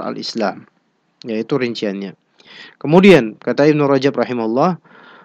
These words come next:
"Fa akhbarun Nabiy sallallahu, sallallahu alaihi wasallam anna hadhihi al-hijrata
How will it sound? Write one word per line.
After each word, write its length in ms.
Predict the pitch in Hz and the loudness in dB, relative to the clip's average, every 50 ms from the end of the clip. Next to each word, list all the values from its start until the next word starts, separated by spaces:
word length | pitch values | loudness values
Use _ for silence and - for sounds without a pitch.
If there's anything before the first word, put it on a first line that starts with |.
| _ _ _ | _ _ _
"Fa 240 | - 165 165 190 175 | 2 4 4 6 4
akhbarun 400 | - 180 180 185 180 175 170 165 | 4 4 4 4 4 4 4 2
Nabiy 320 | 160 170 185 180 180 165 | 2 2 2 2 2 0
sallallahu, 640 | - - 165 156 143 139 143 143 131 123 131 - - | 2 2 0 0 0 0 0 0 -2 -2 -6 -8 -8
sallallahu 440 | - - 156 147 135 139 147 135 127 123 | -4 -2 -2 -2 0 0 0 0 0 0
alaihi 180 | 120 123 120 | 0 0 -2
wasallam 540 | 117 110 - - 143 135 127 120 113 - - _ _ _ _ _ - - _ _ _ - | -4 -6 -6 -4 -4 -4 -4 -6 -8 -12 -18 _ _ _ _ _ -20 -20 _ _ _ -2
anna 400 | - 151 165 175 165 151 139 131 | 0 0 0 2 0 0 0 0
hadhihi 480 | 131 156 165 156 147 147 139 135 135 127 | 2 2 2 2 2 0 0 0 0 0
al-hijrata 920 | 120 143 170 143 143 135 139 139 139 139 135 135 135 135 135 135 117 - | 0 0 0 0 2 0 0 0 -2 -2 -2 0 0 0 -2 -2 -4 -8